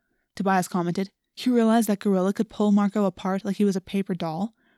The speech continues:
Look at those arms." Marco opened one eye. "Tobias,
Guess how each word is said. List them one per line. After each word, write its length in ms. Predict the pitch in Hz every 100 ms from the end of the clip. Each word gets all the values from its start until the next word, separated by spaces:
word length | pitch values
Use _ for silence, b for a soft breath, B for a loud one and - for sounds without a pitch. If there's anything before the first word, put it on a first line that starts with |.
| _ _ -
Look 120 | -
at 80 | -
those 180 | 226 -
arms." 520 | 214 226 165 165 - _ _ _ _ _ _ _ _ _ _
Marco 440 | - 311 220 190
opened 320 | 185 185 180
one 160 | 180 185
eye. 260 | 175 - 190 _ _ _ _ _ _ _
"Tobias, 520 | - 202 277 233 -